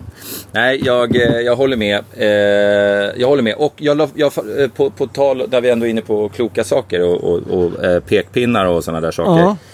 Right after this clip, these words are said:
Speaker 1: Eh, som jag
Speaker 2: Aj!
Speaker 1: egentligen i-,
Speaker 2: Aj,
Speaker 1: men du,
Speaker 2: helvete!
Speaker 1: men din jävla
Speaker 2: Åh!
Speaker 1: kattjävel.
Speaker 2: Alltså, den har så
Speaker 1: Varför
Speaker 2: vassa
Speaker 1: har
Speaker 2: klor.
Speaker 1: man ens katt?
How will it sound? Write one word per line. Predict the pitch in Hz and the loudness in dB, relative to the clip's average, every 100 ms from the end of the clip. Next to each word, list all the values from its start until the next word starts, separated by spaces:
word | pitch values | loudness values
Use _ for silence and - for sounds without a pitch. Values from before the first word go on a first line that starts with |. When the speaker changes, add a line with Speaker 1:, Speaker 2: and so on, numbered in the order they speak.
| - - - | -20 -20 -6
Speaker 1:
Eh, | 92 87 349 392 | -2 0 2 2
som | - | 2
jag | 403 | 2
Speaker 2:
Aj! | |
Speaker 1:
egentligen | 381 254 180 | 2 0 -2
i-, | - - - - 403 392 | -4 -8 -20 -12 -8 -6
Speaker 2:
Aj, | 262 202 - | -8 -12 -4
Speaker 1:
men | 392 - | -2 -2
du, | - | -2
Speaker 2:
helvete! | - 78 78 | -2 -2 -2
Speaker 1:
men | 82 | -2
din | 87 82 76 | -2 -2 -4
jävla | 95 92 85 82 85 - - | -2 -2 -4 -6 -10 -10 -6
Speaker 2:
Åh! | - 240 214 | 0 2 4
Speaker 1:
kattjävel. | 175 160 143 95 90 - - - - - | 4 4 2 0 -4 -6 -20 -20 -20 -14
Speaker 2:
Alltså, | 170 180 | -8 -2
den | 180 | 0
har | 175 202 | 2 2
så | - | 2
Speaker 1:
Varför | 233 | 2
Speaker 2:
vassa | 151 | 2
Speaker 1:
har | 135 | 4
Speaker 2:
klor. | - | 4
Speaker 1:
man | - 113 | 4 2
ens | 98 - | -2 -4
katt? | - 104 | -4 -4